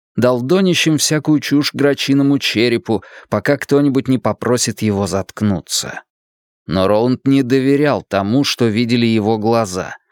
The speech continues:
В улыбке чувствовалась фальшь, румянец могла вызвать злость, не быстрая скачка. Искорки в глазах вспыхивали яростью, а не юмором. Мысли Роланда не отразились на его лице, но сердце упало.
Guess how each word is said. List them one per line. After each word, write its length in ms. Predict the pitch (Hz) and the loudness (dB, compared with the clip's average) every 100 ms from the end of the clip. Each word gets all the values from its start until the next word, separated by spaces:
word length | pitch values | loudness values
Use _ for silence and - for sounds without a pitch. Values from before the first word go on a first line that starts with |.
| - - _ | -20 -20 _
В 120 | - 101 | -4 2
улыбке 400 | 147 165 - 151 | 4 2 0 -2
чувствовалась 680 | - 151 - 147 147 139 | 0 0 0 2 2 2
фальшь, 520 | - 127 127 120 - | 0 0 0 0 -8
румянец 640 | - 123 135 143 156 143 - | -2 0 2 2 2 0 0
могла 360 | 147 135 147 | 0 2 2
вызвать 480 | 139 139 127 143 127 | 2 0 0 0 0
злость, 640 | 113 139 165 131 - - - _ _ - | -2 0 2 2 -2 -8 -14 _ _ 0
не 120 | 139 | 0
быстрая 540 | 120 143 151 - 160 | 2 2 0 0 0
скачка. 720 | 156 - 151 90 - - - - _ _ | 0 -2 -2 -2 -6 -10 -16 -20 _ _
Искорки 460 | 143 151 - 165 170 | -2 0 0 0 0
в 80 | 147 | 2
глазах 400 | 156 156 151 147 | 2 2 0 -2
вспыхивали 580 | - - 165 156 156 151 | -4 -4 -2 2 2 2
яростью, 760 | 135 123 170 127 92 - 104 | 2 2 0 0 -4 -2 0
а 60 | 107 | 2
не 160 | 113 | 2
юмором. 500 | 123 156 104 73 - - _ _ _ - | 2 2 0 -4 -10 -18 _ _ _ -2
Мысли 340 | 113 147 156 | 0 2 2
Роланда 480 | 151 143 156 147 151 | 4 4 4 2 4
не 120 | 156 | 2
отразились 720 | 156 131 151 117 123 127 - | 2 0 0 0 0 0 0
на 140 | 113 104 | 2 2
его 160 | 92 | 0
лице, 500 | 80 78 - - 120 | -4 -6 -4 0 2
но 240 | 120 110 110 | 2 2 0
сердце 580 | - - 123 - - 117 | 0 0 0 0 -2 0
упало. 580 | 110 - 120 73 - | 0 -2 -2 -4 -10